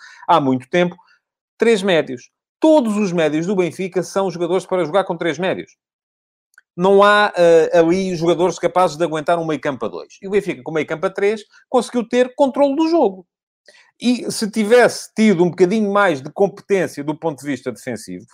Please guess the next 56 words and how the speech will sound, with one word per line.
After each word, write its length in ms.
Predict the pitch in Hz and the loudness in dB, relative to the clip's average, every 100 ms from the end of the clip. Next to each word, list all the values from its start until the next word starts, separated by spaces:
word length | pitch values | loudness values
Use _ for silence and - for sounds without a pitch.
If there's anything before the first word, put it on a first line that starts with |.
| _ | _
e 60 | 135 | -4
eu 180 | 147 - | -4 -2
disse 340 | 135 151 - 135 | -2 -2 -2 -2
em 20 | |
relação 280 | 120 123 139 | 0 -2 2
ao 200 | 131 131 | 4 4
Everton 300 | 123 120 123 | 2 -2 -8
no 160 | 123 | -8
segundo 240 | 120 131 120 | -8 -10 -2
golo, 240 | 135 107 _ _ | -2 -2 _ _
o 80 | 160 | -10
terceiro 360 | 139 123 147 | -10 -4 -2
golo, 320 | 127 143 98 _ _ - | 2 0 0 _ _ -2
eh, 400 | 131 123 117 113 | 4 6 6 4
a 100 | 160 | 2
responsabilidade, 680 | 143 - 147 151 139 131 113 | 0 -2 -4 -2 0 2 0
do 60 | 127 | 0
meu 100 | 131 | -4
ponto 180 | 135 | -6
de 100 | - | -10
vista, 220 | 120 - 110 - | -12 -12 -12 -2
é 100 | 208 | -2
do 100 | 147 | -2
Nuno 160 | 131 | -6
Tavares, 380 | 104 110 82 78 - | -2 -2 -2 -8 -12
que 60 | 156 | -6
não, 260 | 156 135 - _ _ | -2 -2 -6 _ _
ehm, 640 | - 127 117 113 107 101 95 92 _ _ _ 143 | 0 2 2 -2 -10 -10 -14 -18 _ _ _ _
permite 320 | 208 247 247 | 0 0 0
ali 120 | 190 | 0
o 80 | 185 | 0
cruzamento 480 | 180 156 156 156 127 | 0 -2 -2 -4 -6
do 80 | 135 | -10
Saka. 480 | - 135 123 127 110 _ _ - | 0 0 2 -2 -6 _ _ -4
Eu, 200 | 214 - | -4 -2
eu 200 | 208 208 | -2 -2
estava 280 | 202 214 | 0 2
a 60 | 214 | 4
olhar 160 | 202 165 | 4 2
para 140 | 180 | 2
aquele 260 | 175 190 165 | 0 -2 0
lance 400 | 147 143 151 - _ _ | 0 -2 -8 -20 _ _
e 100 | 214 | -8
parecia-me, 880 | 214 214 - - 202 208 208 208 214 _ _ - | -2 -2 -2 -6 0 0 0 -4 -8 _ _ 2
eh, 140 | 190 | 2
o 200 | 180 196 | 2 0
lance 260 | 196 208 202 | 0 0 -4
do 100 | 202 | 0
golo 200 | 190 185 | 0 0
do 80 | |
Sporting 460 | 185 - 180 156 160 | -12 -4 -4 -4 -8
no, 240 | 156 160 | -14 -14
no 180 | 160 160 | -10 -6
derby 300 | 156 151 147 | -2 -2 -2
de 80 | 143 | -8
Lisboa, 380 | 139 143 123 | -12 -8 -10